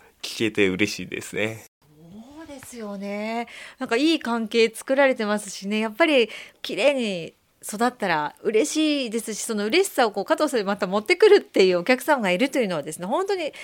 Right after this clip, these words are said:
Speaker 2: 素敵だなと思いました。そして大変なところとか、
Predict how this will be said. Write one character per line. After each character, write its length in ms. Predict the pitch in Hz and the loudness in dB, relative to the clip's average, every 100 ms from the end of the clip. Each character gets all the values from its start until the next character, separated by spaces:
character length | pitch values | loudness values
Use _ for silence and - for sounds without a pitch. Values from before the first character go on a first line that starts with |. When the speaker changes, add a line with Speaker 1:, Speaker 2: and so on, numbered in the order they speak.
| - | -16
Speaker 2:
素 100 | - | -6
敵 220 | - 285 294 | -2 0 2
だ 80 | |
な 220 | 285 294 285 | 4 2 2
と 80 | |
思 160 | 214 226 | 0 -2
い 80 | 226 | 0
ま 160 | 240 | 0
し 100 | 254 | -2
た。 460 | - 226 226 190 - - - - - | -4 -2 4 4 2 -10 -20 -20 -12
そ 160 | - 262 | -6 -4
し 160 | - | -6
て 300 | - 311 285 - - | 0 4 4 2 -4
大 240 | 269 381 | 0 0
変 240 | 415 453 427 | 0 -4 -4
な 100 | 392 | -4
と 140 | 381 | -2
こ 140 | 381 381 | 0 -2
ろ 100 | 359 | -2
と 120 | 170 | -6
か、 480 | - 196 196 160 | -8 -4 -2 -4